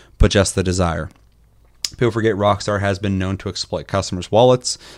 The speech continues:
and just have had a lot of anti-consumer practices at times, which already puts them out of the argument, in my opinion, as a company that truly cares.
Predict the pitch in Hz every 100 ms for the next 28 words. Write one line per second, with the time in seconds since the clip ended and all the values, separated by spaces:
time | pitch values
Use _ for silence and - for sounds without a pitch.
0 | - 101 104 107 - 98 95 95 87 87
1 | 90 92 85 95 92 101 92 98 - -
2 | 98 87 - 123 - - 127 120 117 120
3 | 117 - 104 104 104 - - - - 113
4 | 90 98 95 - 92 - 95 92 82 90
5 | 87 90 76 90 98 92 76 92 90 87
6 | 85 104 104 98 90 - 123 123 127 117
7 | 110 - - 127 123 - 98 95 95